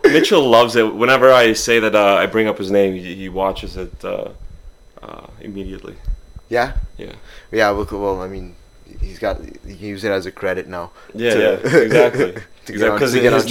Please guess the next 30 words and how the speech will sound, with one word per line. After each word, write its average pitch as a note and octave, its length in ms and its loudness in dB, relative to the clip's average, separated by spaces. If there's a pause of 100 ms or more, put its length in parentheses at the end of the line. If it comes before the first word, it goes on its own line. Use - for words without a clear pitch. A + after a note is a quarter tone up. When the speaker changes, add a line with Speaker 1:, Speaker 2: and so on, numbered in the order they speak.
Speaker 1:
name A2+ 120 4
Speaker 2:
shows. A2 80 2
Speaker 1:
was - 440 -4
on A2 160 2
it G2 160 -4
several F#2+ 320 -4
times, F#2 300 -14
yeah, F#2+ 100 -12
Speaker 2:
Yeah. G#2+ 180 2
Speaker 1:
for G2 40 -8
sure. G2+ 200 -4 (540)
Um, G#2+ 540 4 (320)
yeah, C3+ 220 4
man, A#2 280 4
you've C#3 140 -4
been D3 140 -6
doing D3 260 -2
comedy C#3 340 0
for C#3 180 -6
as A#2 100 -4
long B2+ 180 0
as B2 100 -2
I D3 140 2
have, D3+ 160 -2
pretty G#2 160 -12
much, F#2 240 -8
right? A#2+ 180 -2
Like, - 120 -6
three A#2 200 -10
years? E3+ 280 -8